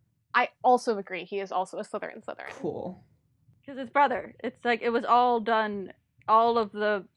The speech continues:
Speaker 3: revenge plot was done because Guang Yao killed his brother. Like, that was the
Speaker 2: Mm-hmm.
Speaker 3: impetus for it. So, Slytherin primary.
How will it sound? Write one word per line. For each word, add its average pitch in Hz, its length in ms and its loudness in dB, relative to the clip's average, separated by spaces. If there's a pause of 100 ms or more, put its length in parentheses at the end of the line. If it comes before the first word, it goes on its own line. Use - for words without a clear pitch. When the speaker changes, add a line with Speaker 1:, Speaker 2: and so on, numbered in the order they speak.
Speaker 3:
revenge 202 600 -4
plot 190 300 2
was 208 180 -8
done 185 520 0
because 190 440 -8 (1080)
Guang 202 220 -4
Yao 196 240 4
killed 190 340 -6
his 185 140 -8
brother. - 500 -4 (300)
Like, 185 160 -10
that 196 180 4
was 196 180 0
the 262 60 2
Speaker 2:
Mm-hmm. 285 200 0
Speaker 3:
impetus 196 400 -16 (200)
for 202 200 -10
it. 175 240 -10 (120)
So, 180 220 -6 (760)
Slytherin 208 380 -2
primary. 214 560 2